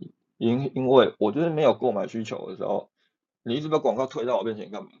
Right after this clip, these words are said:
就很像，好，大家可能每天都会接收到很多，呃，股票投资的简讯，有时候甚至于一天还来个两个，还要你加入他们新开的群组。啊，但是你就是没有投资需求，又或者你已经有自己的投资管道了，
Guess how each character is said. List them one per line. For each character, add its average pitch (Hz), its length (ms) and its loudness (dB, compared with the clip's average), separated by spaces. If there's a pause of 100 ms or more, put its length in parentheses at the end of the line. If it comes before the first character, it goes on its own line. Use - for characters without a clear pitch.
(360)
就 151 140 0
很 127 140 -2
像， 135 160 0
好， 113 320 -8
大 139 140 -2
家 156 120 0
可 139 100 -10
能 110 100 -10
每 110 160 -12
天 131 200 -10
都 131 140 -2
会 127 100 -6
接 120 200 -6
收 120 180 -10
到 113 180 -4
很 - 200 -16
多， 101 260 -20 (800)
呃， 101 580 -6
股 107 140 -10
票 139 200 2
投 107 180 -2
资 113 180 -8
的 104 100 -2
简 - 180 -14
讯， - 220 -12 (120)
有 101 240 0
时 120 60 0
候 123 180 4
甚 123 200 -4
至 120 200 -6
于 101 140 -8
一 - 60 -8
天 117 220 -8
还 110 120 -10
来 98 140 -6
个 90 120 -6
两 - 180 -12
个， - 160 -20 (100)
还 117 120 0
要 127 160 2
你 95 100 -8
加 104 180 2
入 113 160 -2
他 110 120 -4
们 101 120 -8
新 104 200 -12
开 101 160 -4
的 - 80 -8
群 90 220 -14
组。 76 160 -16 (920)
啊， 131 120 4
但 147 180 0
是 151 120 -12
你 110 100 -14
就 120 120 -10
是 123 100 -12
没 120 120 -8
有 95 60 -8
投 95 160 -10
资 95 180 -10
需 92 160 -18
求， - 180 -18 (120)
又 123 140 0
或 135 200 6
者 101 160 -2
你 110 320 -2
已 113 120 0
经 120 260 -4
有 107 120 2
自 113 140 -4
己 104 120 -8
的 95 120 -6
投 95 160 -2
资 101 160 -8
管 98 200 -6
道 101 240 4
了， - 40 -20